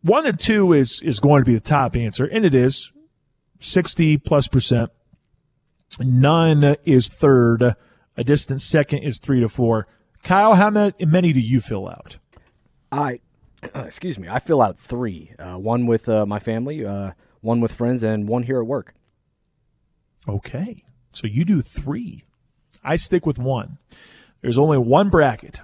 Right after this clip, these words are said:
Speaker 1: that I do. One bracket. I use that one bracket for everything, which might be dumb <laughs> if I'm actually trying to win. <laughs>
Speaker 2: Yeah, I, I like having, you know, three chances at it, you know?
Speaker 1: Yeah,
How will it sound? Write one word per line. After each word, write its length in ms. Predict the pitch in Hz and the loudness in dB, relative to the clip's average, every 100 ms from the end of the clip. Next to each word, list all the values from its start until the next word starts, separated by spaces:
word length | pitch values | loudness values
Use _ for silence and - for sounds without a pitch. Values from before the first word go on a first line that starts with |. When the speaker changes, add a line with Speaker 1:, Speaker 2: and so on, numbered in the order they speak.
| _ _ 127 | _ _ -8
Speaker 1:
that 160 | 107 | -6
I 160 | 110 107 | -4 -6
do. 200 | 92 - _ _ _ _ _ - | -10 -18 _ _ _ _ _ -6
One 200 | 113 127 | -4 -2
bracket. 440 | 110 101 - - _ _ _ _ _ _ _ _ _ _ - | -4 -6 -18 -20 _ _ _ _ _ _ _ _ _ _ -4
I 60 | 123 | 2
use 260 | 131 127 | 4 4
that 160 | 127 117 | 2 2
one 200 | 135 143 | 2 2
bracket 340 | 139 139 151 | 2 2 -2
for 160 | 151 123 | -2 -2
everything, 400 | 95 - - - _ _ _ - - - _ _ _ _ _ _ _ _ _ _ _ | -4 -10 -20 -20 _ _ _ -20 -20 -20 _ _ _ _ _ _ _ _ _ _ _
which 200 | 117 - | -6 -2
might 140 | 123 120 | -4 -2
be 100 | 143 | 0
dumb 380 | 147 120 98 139 | 0 0 -6 -14
<laughs> 60 | - - - - | -8 -6 -4 -4
if 120 | - | -2
I'm 120 | 123 | 0
actually 280 | 131 - 135 | 0 -2 -4
trying 260 | - 131 123 | -2 -2 0
to 80 | |
win. 340 | 135 139 - 139 | -2 -4 -8 -16
<laughs> 180 | - - | -16 -2
Speaker 2:
Yeah, 160 | 214 185 233 | 0 0 0
I, 300 | - 269 - | 2 2 2
I 120 | 175 | 2
like 200 | 214 165 | 2 2
having, 300 | 135 120 113 | 0 -4 -4
you 80 | 110 | -4
know, 160 | 110 101 | -6 -6
three 400 | - 104 104 95 | -8 -8 -8 -10
chances 480 | 107 98 - 85 | -10 -10 -12 -14
at 160 | 85 80 | -14 -14
it, 140 | 87 - | -16 -16
you 120 | 92 | -14
know? 160 | 90 151 | -8 -4
Speaker 1:
Yeah, 200 | 135 | -4